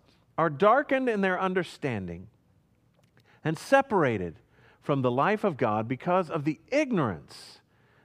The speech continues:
that is in them due to the hardening of their hearts." The ignorance that is in them due to the hardening of their hearts. They don't know God.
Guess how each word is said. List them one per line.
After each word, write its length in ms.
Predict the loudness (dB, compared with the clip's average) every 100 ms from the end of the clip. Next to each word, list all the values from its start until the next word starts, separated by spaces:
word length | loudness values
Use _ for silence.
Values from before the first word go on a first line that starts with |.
| _ -2
that 120 | -2
is 160 | 2
in 200 | 2 2
them 240 | 0 -2 -2
due 260 | -2 -2
to 160 | -2 -4
the 80 | -4
hardening 760 | -6 -6 -4 -6 -8 -8 -12 -18 _ _ _ _ _
of 120 | -10 -6
their 120 | -6
hearts." 760 | -6 -10 -12 -18 -20 -20 -20 _ -20 -6
The 180 | -4 2
ignorance 680 | 2 2 2 2 -2 -6 -20 -20 -14 0
that 140 | 2
is 140 | 2
in 160 | 0 2
them 240 | 0 -2
due 260 | 0 0 0
to 120 | 0
the 100 | -2
hardening 540 | 0 0 0 -2 -4 -2
of 320 | 0 0 0
their 160 | 0
hearts. 320 | 0 0 -2 -6 -20 -12
They 340 | -2 2 2
don't 580 | 2 2 2 0 -4 -20 _ _ _ -6
know 380 | -2 0 0
God. 440 | -2 -4 -6 -14